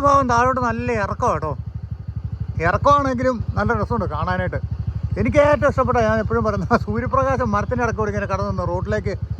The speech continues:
ചെറിയ വെയിലൊക്കെ വീശി കിടക്കുന്ന ഒരു കാഴ്ച കണ്ടോ. ഇവിടെയൊക്കെ വയസ്സടി വല്ല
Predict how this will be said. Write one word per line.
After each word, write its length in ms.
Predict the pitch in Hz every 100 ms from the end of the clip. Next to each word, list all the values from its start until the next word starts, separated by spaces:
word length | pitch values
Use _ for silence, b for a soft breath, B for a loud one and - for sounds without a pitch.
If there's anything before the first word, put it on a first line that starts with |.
| -
ചെറിയ 340 | 190 196 202 214 185
വെയിലൊക്കെ 320 | 214 214 202
വീശി 160 | 190 185 185
കിടക്കുന്ന 260 | 170 175 165
ഒരു 80 | 160 - - - - - - - -
കാഴ്ച 180 | 170 175 165
കണ്ടോ. 160 | 120 104 - - - - -
ഇവിടെയൊക്കെ 360 | 175 233 269 262 220 - - - -
വയസ്സടി 340 | 185 196 254 277
വല്ല 140 | 269